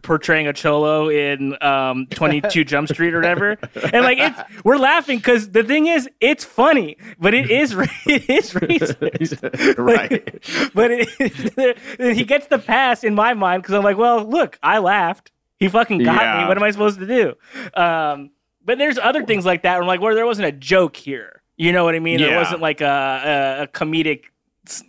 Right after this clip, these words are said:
Speaker 1: s-, you know,
Speaker 2: Well,
Speaker 1: tilt.
Speaker 2: or, or if, if I may, it's not even like you're giving him a pass as in, like,
Speaker 1: Yeah.
Speaker 2: you're saying it's not racist.
Speaker 1: No.
Speaker 2: You're just saying it's racist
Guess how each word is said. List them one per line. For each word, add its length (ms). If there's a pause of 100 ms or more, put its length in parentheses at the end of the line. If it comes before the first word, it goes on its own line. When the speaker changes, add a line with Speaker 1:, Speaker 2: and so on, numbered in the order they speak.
Speaker 1:
s-, 260
you 160
know, 180
Speaker 2:
Well, 460 (100)
Speaker 1:
tilt. 280
Speaker 2:
or, 60
or 220
if, 160 (120)
if 160
I 100
may, 760
it's 220
not 140
even 240
like 340 (640)
you're 160
giving 420
him 520 (840)
a 140
pass 640 (100)
as 260
in, 360
like, 380
Speaker 1:
Yeah. 340
Speaker 2:
you're 160
saying 320
it's 180
not 320
racist. 760 (220)
Speaker 1:
No. 200
Speaker 2:
You're 100
just 120
saying 320 (200)
it's 180
racist 540